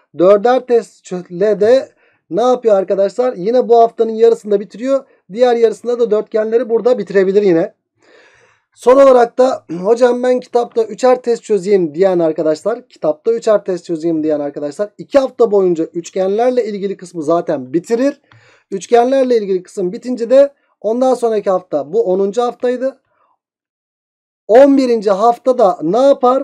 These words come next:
On birinci haftada da dörtgenleri ve paralel kenarın ikisini de birleştirir. Yani biz her halükarda ne yaptık arkadaşlar? Her halükarda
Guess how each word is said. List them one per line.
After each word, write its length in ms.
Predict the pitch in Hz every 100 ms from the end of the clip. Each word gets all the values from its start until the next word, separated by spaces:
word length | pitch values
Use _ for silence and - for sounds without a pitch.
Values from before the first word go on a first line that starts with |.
| -
On 280 | 214 254 254
birinci 280 | 226 202 185
haftada 680 | - 214 233 - 254 233 226
da 320 | 254 285 - _ _ _ -
dörtgenleri 640 | 208 247 - 240 240 247 277
ve 100 | 277
paralel 420 | 240 233 240 233
kenarın 340 | 233 247 262 -
ikisini 320 | 185 233 247
de 120 | 269
birleştirir. 640 | 233 226 226 233 226 170 147
Yani 280 | 226 214
biz 160 | 214 -
her 260 | - 247 254
halükarda 760 | 233 220 202 202 175 247 285 _ _ _ _ _ -
ne 80 | 254
yaptık 280 | 254 214
arkadaşlar? 600 | 208 180 185 175 170 262 254 _ _ _
Her 200 | 240 247
halükarda 920 | 175 - 180 165 160 147 156 254 269